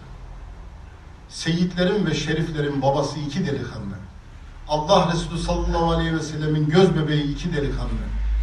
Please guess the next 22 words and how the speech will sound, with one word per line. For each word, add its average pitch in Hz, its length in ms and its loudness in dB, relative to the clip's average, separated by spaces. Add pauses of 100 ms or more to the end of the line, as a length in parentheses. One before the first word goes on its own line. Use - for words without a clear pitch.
Cennetin 196 460 4
iki 180 280 0
efendisi 156 500 2
radıyallahu 156 600 0
anhuma 151 460 0
Hazreti 170 300 -2
Hasan, 180 540 0 (280)
Hazreti 156 360 4
Hüseyin 170 320 2
efendilerimiz 151 600 0
geliyorlar. 120 460 -6 (1120)
Onlar 233 320 6
gelince 254 440 4
Hazreti 196 540 2
Bilal 226 340 2
radıyallahu 226 600 4
anh'ı 208 260 0
gördüler 226 520 6
ve 233 140 2
amcalarını 233 680 4
görmüş 226 400 2
gibi - 240 -4